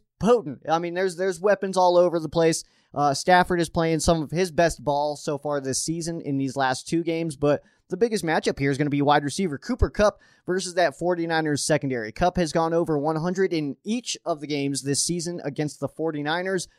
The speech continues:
but I think ultimately his blocking will play a really, really big role into this game because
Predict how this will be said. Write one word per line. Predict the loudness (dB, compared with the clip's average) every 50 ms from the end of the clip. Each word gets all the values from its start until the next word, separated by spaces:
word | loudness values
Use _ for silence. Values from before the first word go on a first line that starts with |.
| _ _ _ -2
but | -2
I | -2 -2
think | -2 -4 -4
ultimately | -4 -4 -4 -4 -6 -6 -6 -6 -6 -4
his | -2 -2 -2 -4
blocking | -4 -2 0 0 0 0 -2 -6 -6 -6
will | -6 -6
play | -4 -4 -2 -2
a | -2 -4
really, | -4 -6 -2 0 0 0 0 -2 -4
really | -4 -4 -2 -2 -2
big | -2 0 -2 -2 -2
role | -2 -2 -2 -2 -2
into | -4 -6 -6 -8
this | -8 -8 -6 -6
game | -4 -4 -2 -2 -4 -6 -8 _ _ _ _ _ _
because | -4 -4 -2 0 0 0 0 -2 -4